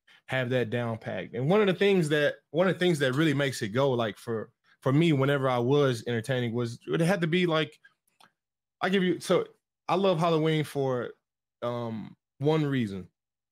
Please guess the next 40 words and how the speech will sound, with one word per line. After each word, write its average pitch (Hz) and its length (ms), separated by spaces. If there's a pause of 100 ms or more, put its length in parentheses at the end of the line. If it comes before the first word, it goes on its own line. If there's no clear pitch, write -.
(480)
You 127 100
can 120 240
get 127 220
all 139 180
of 135 40
these 127 140
uniforms. 151 520
Everybody 127 440
likes 120 280
to 110 80
dress 131 320
up 151 300
and 98 260 (380)
be 131 100
somebody 123 380
that 113 120
they're 110 120
not. 156 520
And 107 180
then 117 140
you 120 120
have, 113 300 (120)
you 127 160
have 110 200
fun. 147 360
You 120 100
got 107 140
the - 100
alcohol, 135 720
and 107 100
it 104 100
goes 98 340
late, 151 400
and 123 80
you 113 80
got 117 160
all 113 100
your 110 160
boys. 147 640
Like, 110 300